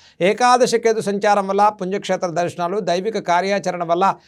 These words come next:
మానసికమైనటువంటి విషయాల్లో విజయాలు సాధించుకునే వారంగా తులారాశి వారికి చెప్పుకోవచ్చు. ఇక తులారాశి వారు విదేశీ ఉద్యోగాలు, విదేశీ ప్రయత్నాల వారికి ప్రోత్సాహకరంగా ఉంది. నూతనంగా ఉద్యోగ మార్పులు, ఉద్యోగ బదిలీలు కానీ,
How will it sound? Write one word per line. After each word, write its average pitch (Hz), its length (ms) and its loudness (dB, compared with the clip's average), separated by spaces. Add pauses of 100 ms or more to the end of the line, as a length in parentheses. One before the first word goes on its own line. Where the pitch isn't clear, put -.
(300)
మానసికమైనటువంటి 208 960 -2
విషయాల్లో 180 420 -2
విజయాలు 202 360 2
సాధించుకునే 190 540 -4
వారంగా 170 320 0 (360)
తులారాశి 196 420 0
వారికి 170 260 -4
చెప్పుకోవచ్చు. - 460 -14 (500)
ఇక 226 120 6 (260)
తులారాశి 247 460 6
వారు 240 260 8 (400)
విదేశీ 208 340 6 (120)
ఉద్యోగాలు, 196 560 0
విదేశీ 196 300 0 (120)
ప్రయత్నాల 180 500 -2
వారికి 175 280 0 (180)
ప్రోత్సాహకరంగా 165 840 -2
ఉంది. 156 160 -6 (1000)
నూతనంగా 240 580 4 (360)
ఉద్యోగ 208 300 4 (120)
మార్పులు, 202 420 2 (400)
ఉద్యోగ 185 500 2 (260)
బదిలీలు 202 440 4
కానీ, 180 220 2